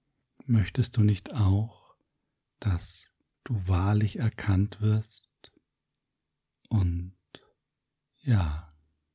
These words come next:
die Liebe, die Freude, die Reinheit, die du bist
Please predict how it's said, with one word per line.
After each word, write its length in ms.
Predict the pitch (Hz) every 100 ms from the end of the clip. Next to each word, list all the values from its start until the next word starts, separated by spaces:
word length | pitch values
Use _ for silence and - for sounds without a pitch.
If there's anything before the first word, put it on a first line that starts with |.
| _
die 120 | - 117
Liebe, 640 | 95 107 107 110 110 110
die 180 | - 98
Freude, 880 | - 110 95 98 95 110 107 107 - _ _ _ _ _ _ _ _ -
die 140 | 120
Reinheit, 880 | 98 123 160 120 107 92 95 - - -
die 120 | 101
du 160 | 107
bist 760 | 92 107 117 123 - - _ -